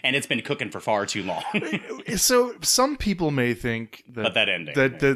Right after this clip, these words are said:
Speaker 2: the, the, the, the plot and the whole movie from Dan Aykroyd is just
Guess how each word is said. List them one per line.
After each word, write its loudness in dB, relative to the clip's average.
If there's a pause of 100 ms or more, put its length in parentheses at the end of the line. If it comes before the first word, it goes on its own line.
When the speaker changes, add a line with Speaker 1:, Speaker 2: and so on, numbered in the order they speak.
Speaker 2:
the, -6
the, -2
the, 0
the -2
plot 0
and 0
the 2
whole 2
movie 4
from -4
Dan -2
Aykroyd -2 (440)
is 0
just -2